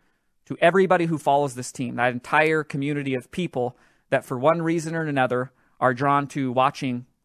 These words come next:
that team or that player play. I understand that lure. Um, because when the highs are high, it's, it's pretty incredible. And <laughs> when the lows are low, it's equally incredible, uh, in a negative way.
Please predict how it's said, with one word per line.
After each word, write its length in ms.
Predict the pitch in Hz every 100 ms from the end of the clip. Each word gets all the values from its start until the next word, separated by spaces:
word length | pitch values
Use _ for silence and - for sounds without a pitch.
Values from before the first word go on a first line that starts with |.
| _ -
that 220 | 135 -
team 360 | 147 135 135 -
or 140 | 123 123
that 180 | 120
player 260 | - 123 117
play. 300 | - 123 - _ _ _ _ _ _ _ 139
I 80 | 165
understand 440 | 170 - 185 175
that 140 | 156
lure. 240 | 214 - - _ _ _ _ _ _ _ _ _ _ _ _ _ -
Um, 580 | 143 147 147 143 143 - -
because 640 | 175 170 180 165 160 143 - -
when 440 | 165 165 165 160 151
the 120 | 135
highs 340 | 165 190 196
are 120 | 170
high, 500 | 156 190 151 135 147 151
it's, 640 | 143 - - - - - 147
it's 200 | 143 -
pretty 240 | 180 170
incredible. 560 | 156 208 208 120 - -
And 360 | 135 135 147 156
<laughs> 0 |
when 160 | 160
the 100 | 147
lows 340 | 139 165 165 170
are 100 | 170
low, 300 | 190 170 -
it's 400 | 139 - - - _ _ _
equally 380 | 196 220 190 180
incredible, 640 | 160 208 202 131 135 151 _
uh, 240 | 131 135 135
in 160 | 156 151
a 40 |
negative 400 | 143 143 143 131
way. 320 | 165 233 -